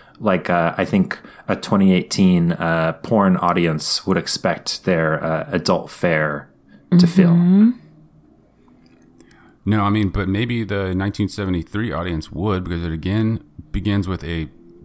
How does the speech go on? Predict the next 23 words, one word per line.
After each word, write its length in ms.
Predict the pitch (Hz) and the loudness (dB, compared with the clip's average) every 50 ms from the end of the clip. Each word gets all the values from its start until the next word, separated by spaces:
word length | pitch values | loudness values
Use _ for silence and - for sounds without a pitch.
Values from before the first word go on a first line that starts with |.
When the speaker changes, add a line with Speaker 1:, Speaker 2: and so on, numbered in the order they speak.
| - - - - - - - - - | -20 -20 -20 -20 -20 -20 -20 -16 -12
Speaker 3:
a 120 | 82 87 76 | -10 -10 -10
dead 440 | 65 - - - 95 107 117 107 | -12 -8 -4 -2 -2 0 0 0
person 560 | - - 82 78 76 - - 78 82 98 101 - | 0 0 0 -2 -2 -4 -4 -2 -2 -2 -4 -6
in 140 | - 87 87 | -6 -6 -6
the 60 | 82 | -4
first 260 | - - 95 92 - - | -4 -6 -6 -8 -8 -8
five 300 | - - 87 90 92 92 | -6 -4 -2 -2 -2 -2
minutes 260 | 95 95 92 85 - | -2 -2 -4 -6 -8
of 60 | - | -10
the 60 | 73 76 | -12 -10
film. 400 | - - 98 98 85 80 82 87 | -8 -6 -4 -2 -2 -2 0 0
Speaker 1:
Mm-hmm. 300 | 117 92 - 98 90 92 | 0 0 0 0 0 0
Speaker 3:
Um, 540 | 78 78 76 78 76 76 76 73 - - - _ _ - - - _ _ _ _ _ - - - | -2 -4 -6 -6 -6 -6 -6 -6 -8 -10 -14 _ _ -20 -20 -20 _ _ _ _ _ -16 -14 -10
I 60 | - | -8
mean, 320 | 80 80 78 80 82 82 - | -6 -4 -4 -4 -4 -4 -6
might 120 | 87 85 | -6 -6
as 60 | 82 80 | -6 -4
well, 100 | 80 78 | -4 -4
like, 160 | 78 - - - | -6 -6 -8 -6
her 160 | - 104 95 | -4 -2 0
name 300 | 92 92 90 92 90 90 | 2 2 4 4 6 4
Speaker 2:
Well, 100 | 90 90 | 4 2
Speaker 3:
was 280 | 92 92 82 73 - | 0 -2 -4 -6 -10